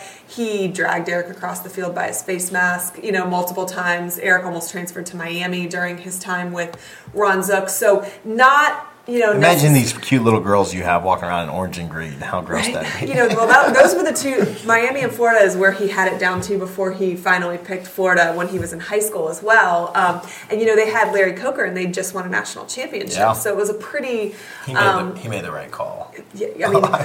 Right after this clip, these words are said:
Speaker 2: <laughs>
Speaker 1: our senior year, Miami didn't go to a bowl game,
Speaker 2: Oof.
Speaker 1: and we won a national championship. So just imagine. But, um,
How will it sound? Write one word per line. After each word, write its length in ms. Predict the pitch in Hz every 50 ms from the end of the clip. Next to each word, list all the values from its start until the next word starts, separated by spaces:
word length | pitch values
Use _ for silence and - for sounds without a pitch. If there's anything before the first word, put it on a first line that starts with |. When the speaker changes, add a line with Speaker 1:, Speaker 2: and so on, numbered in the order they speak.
| - -
Speaker 2:
<laughs> 80 | - -
Speaker 1:
our 160 | 254 240 240
senior 320 | 240 - 277 254 247 247
year, 280 | 226 214 214 220 240 240
Miami 380 | 240 220 202 196 196 196 202 196
didn't 240 | 185 190 185 185
go 180 | 180 190 185 180
to 80 | 175 -
a 60 | -
bowl 260 | - 190 202 226 247
game, 300 | 214 - - - - -
Speaker 2:
Oof. 200 | 110 247 120 -
Speaker 1:
and 160 | 214 202 196 196
we 100 | 196 180
won 160 | 180 175 170
a 40 | 170
national 360 | 175 180 180 - - 202 -
championship. 640 | - - 247 - 240 208 190 180 190 208 196 - -
So 140 | - 202
just 200 | 190 196 190 190
imagine. 640 | 196 180 202 226 240 233 - 202 180 180 185 180 - -
But, 440 | 226 220 208 196 190 190 - -
um, 540 | - 208 202 196 190 185 175 185 214 - -